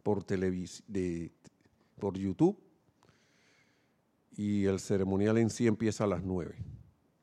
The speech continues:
Va a haber una introducción muy interesante. Yo la tengo de,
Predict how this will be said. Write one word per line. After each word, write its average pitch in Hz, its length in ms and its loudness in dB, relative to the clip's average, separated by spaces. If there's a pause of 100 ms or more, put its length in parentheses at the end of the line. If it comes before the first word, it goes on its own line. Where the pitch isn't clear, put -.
(840)
Va 98 60 0
a - 20 2
haber 98 180 4
una 107 160 4
introducción 95 840 -2
muy 156 380 0 (100)
interesante. 92 1000 -4 (1400)
Yo 95 180 -4
la 98 120 0
tengo 107 340 2
de, 90 120 0